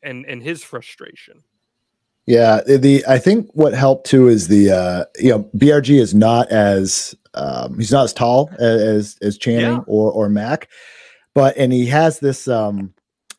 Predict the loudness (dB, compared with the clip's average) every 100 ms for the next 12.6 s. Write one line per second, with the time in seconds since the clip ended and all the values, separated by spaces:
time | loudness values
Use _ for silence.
0 | -6 -4 -2 -4 -2 -2 -2 -4 -4 -6
1 | -6 -6 -6 -8 -8 -8 -12 -12 -10 -10
2 | -8 -10 -8 -8 -6 -6 -10 _ -8 -6
3 | -6 -8 -8 -8 -6 -8 -8 -12 _ _
4 | _ -14 -6 -6 -4 -6 -10 -10 -10 -12
5 | -18 -10 -6 -6 -6 -8 -10 -16 _ _
6 | -12 -12 -10 -8 -8 -10 _ -12 -10 -10
7 | -12 -16 _ _ -12 -10 -8 -8 -10 -12
8 | -14 -10 -10 -12 _ _ _ _ _ _
9 | -12 -8 -10 -10 -12 -12 -12 -10 -12 -12
10 | -16 -16 -16 -16 -18 -18 -16 -16 -16 -14
11 | -12 -10 -10 -8 -10 -12 -10 -10 -10 -12
12 | -10 -10 -10 -10 -12